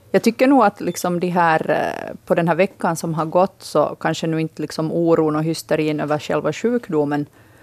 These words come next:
har, har ökat, men, men jag tycker att de här liksom ekonomiska och, och finansiella följderna börjar ju nu bli ganska klart att det här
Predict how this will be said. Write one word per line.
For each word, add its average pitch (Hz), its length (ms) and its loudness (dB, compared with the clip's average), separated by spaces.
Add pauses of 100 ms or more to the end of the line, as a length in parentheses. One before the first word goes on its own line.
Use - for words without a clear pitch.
(160)
har, - 280 2 (160)
har 156 440 0
ökat, 156 480 2
men, 151 440 -2
men 156 220 -2
jag 151 120 0
tycker 160 240 -4
att 143 120 -6 (280)
de 151 80 0
här 147 120 -2
liksom 147 380 -6
ekonomiska 156 1120 0
och, - 560 -6
och - 380 -4
finansiella 156 1300 0 (760)
följderna 160 760 2
börjar 151 360 2
ju 151 180 0
nu 151 120 0
bli 147 280 -2
ganska 156 360 -2
klart 156 360 2 (260)
att - 180 -6
det 151 120 -4
här 165 200 2